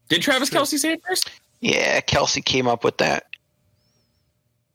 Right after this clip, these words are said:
Speaker 1: Um,
Speaker 3: It was right before we smoked him by, like, five touchdowns or something. It was, it was a good time.
Speaker 1: So the next thing that I have here, I actually have,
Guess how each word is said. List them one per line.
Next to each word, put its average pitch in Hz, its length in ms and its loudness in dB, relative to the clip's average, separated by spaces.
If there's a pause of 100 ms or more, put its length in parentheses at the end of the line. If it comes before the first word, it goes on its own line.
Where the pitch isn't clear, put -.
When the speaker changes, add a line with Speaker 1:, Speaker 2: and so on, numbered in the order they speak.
Speaker 1:
Um, 104 520 2 (160)
Speaker 3:
It 147 140 2
was 147 240 2
right 139 220 2
before 135 360 2
we 120 80 2
smoked 123 560 0
him 110 120 0
by, 107 140 2
like, - 400 -2
five 117 320 0
touchdowns 120 580 0
or 117 80 -2
something. 120 380 -2
It 127 60 2
was, 127 180 2
it 127 60 -2
was 135 140 -2
a - 20 -8
good 127 180 0
time. 131 280 -2 (1200)
Speaker 1:
So 131 460 2
the 135 140 2
next 175 320 -2
thing 110 460 -2 (1040)
that 101 200 2
I 92 80 2
have 110 280 0
here, 82 280 0
I 92 60 0
actually 110 300 0
have, 101 180 -2